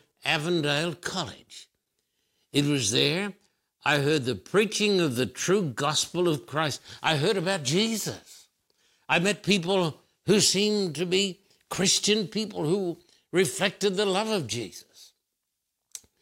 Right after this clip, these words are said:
And through the ministry of very dear friend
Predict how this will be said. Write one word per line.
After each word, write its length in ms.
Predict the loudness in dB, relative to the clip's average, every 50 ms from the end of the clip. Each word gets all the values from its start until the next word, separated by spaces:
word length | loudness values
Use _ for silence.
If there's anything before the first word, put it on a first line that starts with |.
| _ _ _ _ _ _ _ _ _ _ _ _ _ _ _ _ _ _ _ -12
And 80 | -6 -4
through 220 | 0 2 2 2
the 80 | 4 4
ministry 580 | 4 4 4 4 2 2 2 2 2 2 2
of 320 | 0 -2 -6 -8 -12 -16 -20 _ _ _ _ _ _ _ _ _ _ _ _ _ _ _ -2
very 560 | 0 2 4 2 2 0 -2 -6 -10 -14 -18 _ _ _
dear 200 | 2 4 4 4
friend 460 | 2 0 0 2 2 2 0 -2 -6